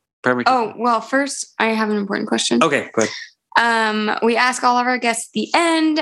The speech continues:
Speaker 2: how or what are you doing as an individual or as a family, related to the topic or not, that's making your home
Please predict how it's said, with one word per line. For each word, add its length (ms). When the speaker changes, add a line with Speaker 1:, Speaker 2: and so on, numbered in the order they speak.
Speaker 2:
how 800
or 160
what 240
are 60
you 200
doing 300
as 140
an 80
individual 560
or 100
as 140
a 60
family, 580
related 400
to 80
the 100
topic 320
or 80
not, 380
that's 360
making 520
your 140
home 280